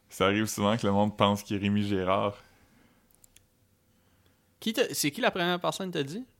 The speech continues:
Speaker 1: Gilles Renaud.
Speaker 2: Ah, je, je sais même pas c'est qui, euh.
Speaker 1: Ouais, tu sais, c'est, tu connais sa face, là, il est dans plein d'affaires,
Speaker 2: Ben,
Speaker 1: là.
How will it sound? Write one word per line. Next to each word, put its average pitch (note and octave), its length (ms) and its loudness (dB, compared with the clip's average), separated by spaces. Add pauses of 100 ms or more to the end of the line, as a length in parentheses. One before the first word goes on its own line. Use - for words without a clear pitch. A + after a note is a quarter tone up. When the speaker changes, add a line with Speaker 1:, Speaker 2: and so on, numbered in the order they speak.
(260)
Speaker 1:
Gilles A#2 320 6
Renaud. G#2+ 400 6 (840)
Speaker 2:
Ah, D#3 300 0 (140)
je, - 200 -18
je - 80 -16
sais B2 80 -10
même A2 100 -6
pas A2+ 80 -8
c'est A2 160 -8
qui, G#2+ 300 -8
euh. F#2+ 220 -8 (280)
Speaker 1:
Ouais, A2 140 4
tu - 80 -4
sais, - 140 -4
c'est, E3 200 -2
tu - 100 -8
connais D#3+ 200 6
sa A#2 140 4
face, - 280 0
là, G2+ 100 -2
il F#2+ 160 -2
est - 20 -4
dans F#2+ 160 -2
plein B2 200 -2
d'affaires, G#2 220 0
Speaker 2:
Ben, - 120 2
Speaker 1:
là. G2+ 60 -6